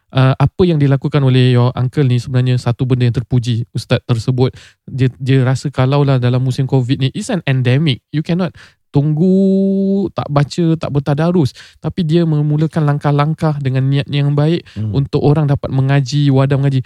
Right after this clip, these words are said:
Speaker 1: Trust me, orang-orang tua yang selalu saya jumpa kat masjid, mereka rindu sangat tau nak mengaji, rindu sangat tadarus.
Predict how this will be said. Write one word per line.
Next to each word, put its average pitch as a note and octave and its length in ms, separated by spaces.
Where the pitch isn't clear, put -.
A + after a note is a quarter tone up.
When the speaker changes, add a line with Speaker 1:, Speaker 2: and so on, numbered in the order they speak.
Speaker 1:
Trust F#3+ 280
me, F3+ 160
orang-orang C#3+ 400
tua D#3 360
yang C#3 160
selalu C#3+ 240
saya C3+ 140
jumpa C3+ 260
kat - 120
masjid, C#3 240
mereka C#3 360
rindu F#3+ 480
sangat D#3 240
tau A#2+ 160
nak A#2+ 120
mengaji, B2 440
rindu A#3 400
sangat F3 240
tadarus. B2+ 400